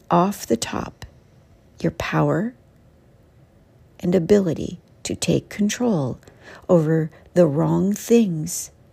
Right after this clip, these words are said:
that spiral you out of control is the moment it becomes a thought.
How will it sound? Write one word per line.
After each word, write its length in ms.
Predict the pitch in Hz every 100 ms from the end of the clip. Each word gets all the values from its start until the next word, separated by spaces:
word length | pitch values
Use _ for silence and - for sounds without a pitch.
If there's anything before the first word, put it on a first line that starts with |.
| -
that 180 | - 180
spiral 640 | - - - 202 226 196 185
you 300 | 175 175 - -
out 200 | 214 262
of 180 | 233
control 500 | - 160 - 143 127 -
is 160 | 170
the 120 | - 185
moment 580 | 165 151 160 165 180
it 80 | 175
becomes 640 | 190 180 - 165 135 - -
a 80 | 170
thought. 480 | - 90 - -